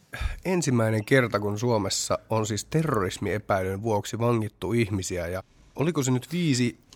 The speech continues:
nuorta henkilöä, yhdeksänkymmentäluvulla syntyneitä miehiä, jotka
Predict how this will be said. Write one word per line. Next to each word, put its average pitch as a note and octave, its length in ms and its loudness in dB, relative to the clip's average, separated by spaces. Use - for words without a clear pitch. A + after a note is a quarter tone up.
nuorta B2+ 400 4
henkilöä, A2 680 2
yhdeksänkymmentäluvulla G#2+ 720 0
syntyneitä G#2 600 0
miehiä, G#2+ 600 4
jotka G2+ 420 0